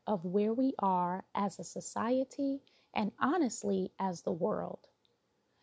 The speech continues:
Today, I want to talk about moving forward. You know, so much is happening and continues to happen that is affecting natural movement.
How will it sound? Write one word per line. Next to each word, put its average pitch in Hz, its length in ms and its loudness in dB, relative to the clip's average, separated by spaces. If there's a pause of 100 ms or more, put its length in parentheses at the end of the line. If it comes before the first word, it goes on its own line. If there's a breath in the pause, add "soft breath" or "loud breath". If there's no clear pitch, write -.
(280 soft breath)
Today, 262 500 4
I 226 120 2
want 233 400 2
to 262 100 2
talk 226 640 0
about 190 560 -2 (320)
moving 196 720 0 (180)
forward. 180 720 -2 (1400 soft breath)
You 247 100 6
know, 233 160 2
so 269 280 4
much 277 220 6
is 226 80 -2
happening 226 720 2
and 185 140 0
continues 208 580 -2
to - 80 -8
happen 208 640 -2 (180)
that 196 120 -2
is 202 120 -4
affecting 220 680 -2
natural 208 400 0
movement. 247 480 0